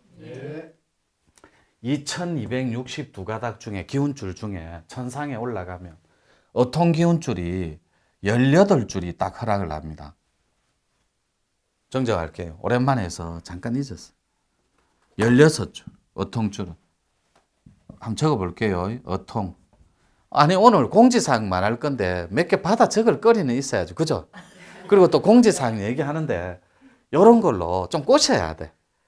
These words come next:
Speaker 2: 그래야 이분들이 "와, 공개 강좌 한번 가봐야 되겠다." 요렇게 살살 제가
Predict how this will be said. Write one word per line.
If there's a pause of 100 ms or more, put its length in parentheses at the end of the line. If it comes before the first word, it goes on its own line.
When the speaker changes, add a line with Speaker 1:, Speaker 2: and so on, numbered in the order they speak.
(100)
Speaker 2:
그래야
이분들이
"와, (1600)
공개
강좌 (240)
한번
가봐야
되겠다." (720)
요렇게
살살
제가